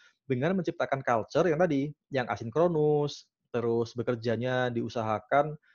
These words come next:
semuanya terdokumentasi dengan bagus, terus mengutamakan iterasi, kayak gitu, itu bakalan membantu kita sebagai employee atau sebagai engineer untuk bisa melakukan pekerjaan kita secara remote.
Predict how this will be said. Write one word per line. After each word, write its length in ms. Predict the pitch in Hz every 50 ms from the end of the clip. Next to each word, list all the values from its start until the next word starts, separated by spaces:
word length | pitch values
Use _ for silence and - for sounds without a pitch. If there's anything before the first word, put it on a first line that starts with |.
| _ _ _ -
semuanya 400 | - 139 127 123 120 120 117 -
terdokumentasi 640 | 120 110 120 113 123 117 117 110 123 113 - 127
dengan 160 | 117 110 107 110
bagus, 720 | 143 175 170 151 139 135 131 131 131 131 131 135 - - - -
terus 560 | 110 110 113 110 110 110 110 113 113 113 - -
mengutamakan 480 | 120 117 120 - 113 113 113 113 117 117
iterasi, 720 | 123 - 127 123 147 165 156 - - 143 139 139 139 127
kayak 240 | 117 104 110 113 98
gitu, 240 | - 113 110 110 117 - _
itu 160 | - - 175
bakalan 560 | 175 127 117 - 113 110 113 113 113 113 113 - _ _ _ _ _ _ _ _ _ _
membantu 320 | - 135 127 127 127 139 143
kita 400 | 190 185 143 127 117 110 - - _
sebagai 320 | - - 123 123 113 131 123
employee 480 | 123 110 120 104 104 104 120 151 143
atau 80 | - 127
sebagai 320 | - 120 110 117 110 113
engineer 400 | 107 104 104 101 104 113 139 160 175 165 _ _ _ _ -
untuk 560 | 120 113 113 113 _ - 160 170 170 - -
bisa 160 | 120 - 131
melakukan 480 | 123 123 117 - 131 - 123 120 120 -
pekerjaan 320 | - 131 120 120 113 113
kita 160 | 101 107 135
secara 320 | 135 - 131 120 117 117 117
remote. 240 | 117 107 98 -